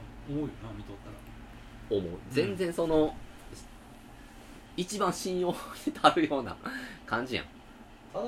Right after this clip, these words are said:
Speaker 1: なんかね、あの、結構、なんかオカルティックな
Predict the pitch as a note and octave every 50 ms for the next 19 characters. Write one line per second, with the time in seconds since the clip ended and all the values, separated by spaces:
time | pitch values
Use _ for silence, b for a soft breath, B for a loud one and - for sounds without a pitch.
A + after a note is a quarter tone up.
0 | A3 E3+ C3 C3+ D#3 - - - A#2+ C3+ A#2+ A2 - - - - - - - G#2
1 | G#2 - - G2+ F#2+ F#2 - - - - - - - - - - - - - -
2 | - - - - - - - - - - - - - - - - - A2+ G#2 A2
3 | A2+ B2 C3 - F#3+ G3 G#3+ - - - G3 - - D#3 C3 G#2 G2